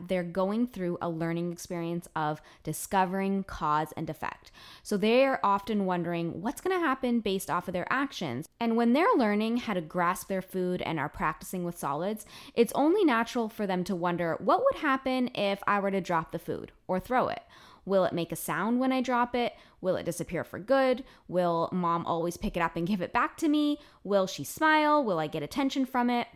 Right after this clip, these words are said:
So the good thing about this is that if your baby or your toddler can learn that action X, throwing food, will cause result Y, right? You can use this learning equation to associate food throwing with a result, so that's result Y,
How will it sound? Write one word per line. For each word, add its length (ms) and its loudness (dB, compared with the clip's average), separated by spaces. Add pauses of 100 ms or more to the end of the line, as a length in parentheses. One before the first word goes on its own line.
(420)
So 320 2
the 120 0
good 200 0
thing 200 6
about 280 2
this 280 0
is 80 -4
that 240 2
if 120 -4
your 300 4
baby 340 0
or 120 0
your 160 -2
toddler 420 -2
can 400 -4
learn 320 -2
that 240 0 (320)
action 500 0
X, 540 -2 (240)
throwing 340 -2
food, 320 -8 (280)
will 160 2
cause 500 2 (460)
result 360 -2
Y, 440 -2 (340)
right? 320 -8 (280)
You 240 0
can 200 4
use 420 2
this 300 -4
learning 380 -2
equation 420 -4
to 180 -6
associate 720 -4
food 200 -8
throwing 440 -4
with 200 -2
a 40 -2
result, 680 0
so 100 -6
that's 240 -6
result 300 -2
Y, 240 -2